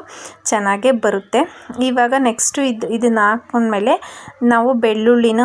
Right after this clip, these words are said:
ಒಂದು ನಾಲ್ಕು ಎಸಳು ಬೆಳ್ಳುಳ್ಳಿನ ಜಜ್ಜಿಟ್ಕೊಂಡಿರಬೇಕು. ಅದನ್ನು ಸಹ ಇದಕ್ಕೆ ಹಾಕ್ಕೊಂಡು ಬೆಳ್ಳುಳ್ಳಿನ, ಅದು ಬೆಳ್ಳುಳ್ಳಿ ಘಮ ಎಲ್ಲ ಬಿಡಬೇಕು, ಅಲ್ಲಿವರೆಗೆ ಸ್ವಲ್ಪ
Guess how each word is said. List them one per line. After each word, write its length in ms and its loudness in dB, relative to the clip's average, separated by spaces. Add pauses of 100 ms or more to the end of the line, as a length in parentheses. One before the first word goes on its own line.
ಒಂದು 200 -2
ನಾಲ್ಕು 380 0
ಎಸಳು 320 0
ಬೆಳ್ಳುಳ್ಳಿನ 460 0 (160)
ಜಜ್ಜಿಟ್ಕೊಂಡಿರಬೇಕು. 1000 -4 (100)
ಅದನ್ನು 340 2 (140)
ಸಹ 120 -6 (600)
ಇದಕ್ಕೆ 380 0
ಹಾಕ್ಕೊಂಡು 420 0 (100)
ಬೆಳ್ಳುಳ್ಳಿನ, 520 0 (260)
ಅದು 220 0 (100)
ಬೆಳ್ಳುಳ್ಳಿ 400 2 (140)
ಘಮ 180 -2 (160)
ಎಲ್ಲ 220 2
ಬಿಡಬೇಕು, 420 -4 (100)
ಅಲ್ಲಿವರೆಗೆ 520 -2 (440)
ಸ್ವಲ್ಪ 240 0